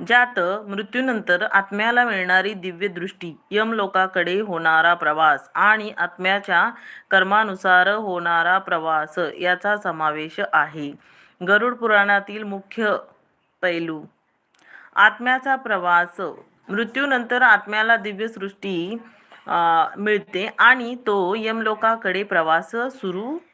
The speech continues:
करतो. कर्माचा हिशोब. आत्म्याला जन्मांची गुणदोषानुसार, अ, प्र-, प्रवासाची, अ, पुढील दिशा ठरते. मोक्षाची चर्चा. गरुड पुराणात आत्म्याला मोक्ष कसा प्राप्त होईल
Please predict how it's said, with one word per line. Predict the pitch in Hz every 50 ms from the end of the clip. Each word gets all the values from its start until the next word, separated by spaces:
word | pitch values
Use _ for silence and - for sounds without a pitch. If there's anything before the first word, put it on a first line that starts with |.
| _ _ -
करतो. | 196 165 156 - - 143 143 143 139 _ _ _ - - _ - - - _ _ -
कर्माचा | - 254 262 262 262 262 269 269 277 285 285
हिशोब. | 294 269 233 208 208 214 196 180 175 175 185 190 175 - -
आत्म्याला | - 214 220 - 254 269 277 285 294 294
जन्मांची | - 277 240 214 208 214 220 226 226 240 247
गुणदोषानुसार, | 220 196 196 202 202 202 202 208 214 233 247 254 240 202 202 202 196 196 208 214 226 220 233 233 220 202 196 196 196 196 196 190 - 208 180 170 170 180 214 262 285 - - - - - - -
अ, | - 175 170 170
प्र-, | 170 175 214 208 202 202 202
प्रवासाची, | 202 196 - 220 226 220 220 226 226 226 240 214 208 214 - 226 247 269 302 - -
अ, | 185 180 180
पुढील | 180 180 185 - 226 220 226 240 254 254 254 254 254
दिशा | 202 202 202 - 214 220 226
ठरते. | 226 220 214 - - - - - 147 143 - - _ _ - - - _ -
मोक्षाची | 208 220 240 240 - 262 226 240 240 - 254 254 247
चर्चा. | 254 240 202 185 196 - 220 202 196 196 214
गरुड | 208 208 214 214 233 233 240
पुराणात | 240 233 220 208 190 185 185 190 190 185 - 196
आत्म्याला | 208 - 196 190 - 190 196 202 214 214 196 175 170 190
मोक्ष | 202 202 196 196 196 - -
कसा | - - - 190 190 202 190
प्राप्त | 196 196 185 170 170 - - 180
होईल | 180 175 165 156 160 156 156 156